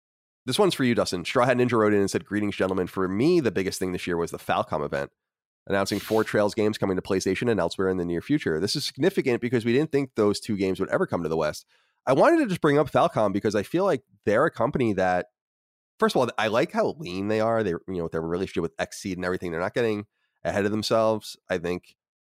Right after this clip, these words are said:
a n-, more eager company would have been rapidly translating old Trails of the Sky games and just doing whatever, you know,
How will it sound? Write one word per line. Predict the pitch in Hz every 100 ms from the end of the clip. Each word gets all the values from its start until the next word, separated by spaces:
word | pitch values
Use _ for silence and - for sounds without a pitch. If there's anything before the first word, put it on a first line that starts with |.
| _ -
a |
n-, | 104 -
more | 107 101
eager | 98 107
company | 110 107 107 101
would | 90
have | 82
been | 80 78 78 - _ -
rapidly | 90 90 90 95 90 87
translating | - 78 80 87 87 87 87 85 85 87
old | 82 82
Trails | - 82 78 80
of | -
the | -
Sky | - 80 76 78 80 78
games | 78 76 76 76
and | 73
just | - -
doing | 80
whatever, | 73 73 80
you |
know, | 80